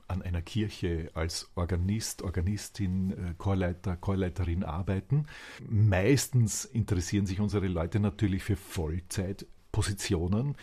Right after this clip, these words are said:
Da denken wir an DomkapellmeisterInnenstellen, wir denken an StiftsorganistInnen, äh, KapellmeisterInnen. Wir denken auch daran, wenn sie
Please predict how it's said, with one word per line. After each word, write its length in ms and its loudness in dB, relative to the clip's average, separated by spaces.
Da 80 2
denken 400 2
wir 100 4
an 100 0
DomkapellmeisterInnenstellen, 2000 0
wir 100 2
denken 640 0
an 300 0
StiftsorganistInnen, 2000 0
äh, 640 -4
KapellmeisterInnen. 1300 0
Wir 140 4
denken 460 2
auch 220 0
daran, 380 0
wenn 160 4
sie 280 -2